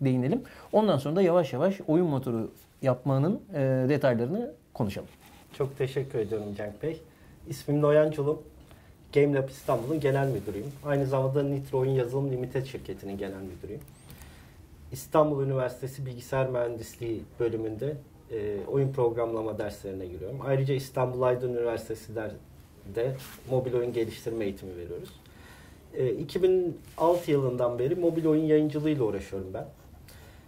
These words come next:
Speaker 2: Bugüne kadar, iki bin altıdan bu zamana yirmi altı tane profesyonel oyun yayınladık. Ve bu oyunların bizim yaptığımız işlerdeki temel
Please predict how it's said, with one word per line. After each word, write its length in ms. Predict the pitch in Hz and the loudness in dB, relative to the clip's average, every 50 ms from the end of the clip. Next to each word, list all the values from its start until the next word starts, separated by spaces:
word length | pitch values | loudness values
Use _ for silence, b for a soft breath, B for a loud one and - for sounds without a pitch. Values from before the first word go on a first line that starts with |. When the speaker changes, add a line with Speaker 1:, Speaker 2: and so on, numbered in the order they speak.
| B B B - 156 | B B B -4 0
Speaker 2:
Bugüne 720 | 180 180 175 170 151 - - - - - 151 139 131 120 | 4 4 6 6 4 2 -4 -8 -2 0 2 4 4 4
kadar, 420 | - 123 113 117 123 147 - - - - - | 2 2 0 0 0 -2 -4 -6 -14 -16 -16
iki 220 | 143 - - 151 | -14 -10 -6 -2
bin 100 | 156 151 | 2 2
altıdan 500 | 151 143 143 143 - 139 143 139 135 135 | 4 4 2 2 0 0 0 0 0 0
bu 60 | 135 | 0
zamana 480 | 139 131 117 113 110 107 110 151 175 175 - - - - - | 0 0 0 0 0 -2 -2 -4 -4 -6 -10 -14 -18 -10 -4
yirmi 240 | 135 151 160 180 160 | -2 0 0 4 4
altı 240 | 151 - - - | 4 2 2 -2
tane 300 | - 131 123 127 160 180 170 143 - - - - - - | -2 0 0 0 0 -2 -4 -6 -10 -14 -16 -18 -10 -2
profesyonel 580 | - 185 160 135 127 113 - - 139 175 185 170 | 0 2 2 2 0 -4 -4 -2 -2 0 2 4
oyun 200 | 165 160 160 156 | 4 4 4 4
yayınladık. 460 | 135 110 101 92 85 80 - - - - - - - - - - B B B B B B B - | 2 2 0 -2 -6 -10 -10 -12 -14 -14 -16 -20 -20 -20 -20 -20 B B B B B B B 6
Ve 140 | 180 180 170 160 156 160 | 6 6 6 4 0 4
bu 120 | 196 202 | 6 6
oyunların 460 | 180 170 165 156 143 139 135 160 - - - - - - | 8 8 6 4 4 2 2 0 -2 -6 -8 -12 -10 -8
bizim 220 | 175 185 202 190 | -6 -2 0 2
yaptığımız 440 | 180 170 160 165 - - 165 165 165 | 4 4 2 2 0 -2 -2 0 0
işlerdeki 640 | 185 175 - - 170 156 143 131 117 - - 131 - | -2 -6 -4 0 2 2 2 2 0 -4 -6 -10 -6
temel 360 | - 165 175 170 147 120 - | -2 -2 0 2 0 0 -2